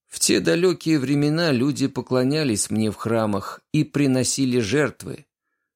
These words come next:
То было золотое время моего величия». Я правил своим народом, и меня все устраивало.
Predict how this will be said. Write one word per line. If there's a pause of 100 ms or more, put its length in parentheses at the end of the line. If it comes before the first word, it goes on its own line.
(120)
То
было
золотое
время
моего
величия». (500)
Я
правил
своим
народом,
и
меня
все
устраивало.